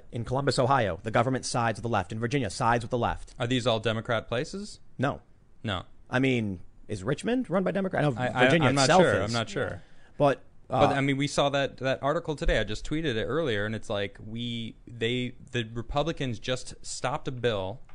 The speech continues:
Speaker 2: that included, um, the Democrats trying to figure out ways to pay Chinese interest and co-, their corporations. It's like, why are we bailing out Chinese businesses with our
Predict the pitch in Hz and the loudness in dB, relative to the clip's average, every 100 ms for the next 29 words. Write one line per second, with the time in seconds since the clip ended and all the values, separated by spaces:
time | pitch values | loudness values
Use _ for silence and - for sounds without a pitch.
0 | - - - 107 110 104 - 120 113 - | -16 -14 -10 -2 0 0 -2 -6 -8 -6
1 | 135 147 120 104 107 123 - - - - | -2 0 0 -2 -4 -8 -12 -16 -12 -4
2 | 107 101 98 98 - 95 113 135 131 - | -2 -2 -2 -2 -2 0 0 0 -2 -2
3 | 101 110 - - 120 117 127 120 - 131 | -2 -2 -6 -6 -2 -2 -2 -6 -4 0
4 | 123 117 101 104 104 - - - 139 127 | 0 0 -2 -4 -6 -8 -6 -2 0 0
5 | 117 - - - - 120 123 123 120 175 | -2 -8 -18 -10 -6 -4 -2 -2 -2 -4
6 | 214 113 - - - - - - - - | -2 -2 -4 -14 -16 -18 -20 -20 -20 -20
7 | - 127 120 110 - - - - 131 135 | -10 -6 -4 -6 -10 -20 -12 -6 0 0
8 | 143 143 143 170 226 95 - 104 - 117 | 2 0 2 -2 -2 -6 -10 -8 -6 -6
9 | - - 113 160 226 196 139 143 135 123 | -8 -12 -4 -2 -2 0 0 2 0 0
10 | 113 - - 120 123 123 110 120 120 107 | 0 -2 -4 -4 -2 -4 -4 -4 -4 -6
11 | 95 98 - - - 117 113 - 107 101 | -8 -10 -12 -16 -6 -6 -4 -2 -2 -2